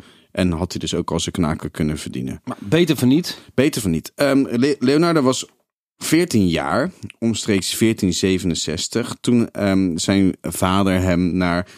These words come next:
Speaker 1: een werkplaats stuurde van kunstenaar Andrea del Verrocchio. En, eh, Leonardo ging bij hem in de leer. En al, al snel bleek dat hij zeer talentvol was.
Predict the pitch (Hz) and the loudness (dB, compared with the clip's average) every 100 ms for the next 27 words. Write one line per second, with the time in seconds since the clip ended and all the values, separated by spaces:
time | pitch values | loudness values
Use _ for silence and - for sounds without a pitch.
0 | _ - 95 131 - 117 - 123 101 101 | _ -2 0 0 0 -2 0 -2 0 0
1 | 90 - 147 151 131 117 - 110 104 110 | 0 2 0 2 0 0 0 0 2 2
2 | 135 135 101 90 113 110 95 110 101 107 | 2 2 0 0 2 2 -2 -2 0 -2
3 | - 92 64 - - - _ _ _ - | -2 -6 -6 -8 -18 -20 _ _ _ -20
4 | _ - 131 143 139 113 113 131 143 156 | _ -2 2 2 0 -2 2 2 4 2
5 | 170 - 170 131 127 127 101 87 87 87 | 0 0 2 2 4 4 4 2 2 0
6 | 71 64 - _ _ _ _ - 123 120 | -2 -6 -16 _ _ _ _ -2 2 2
7 | 123 - 131 - 143 139 113 120 160 135 | 0 -2 0 2 2 2 2 0 0 -2
8 | 107 98 87 82 - 151 160 98 92 95 | 0 0 0 0 0 0 0 0 0 0
9 | - 78 71 - - | -2 -4 -4 -6 -14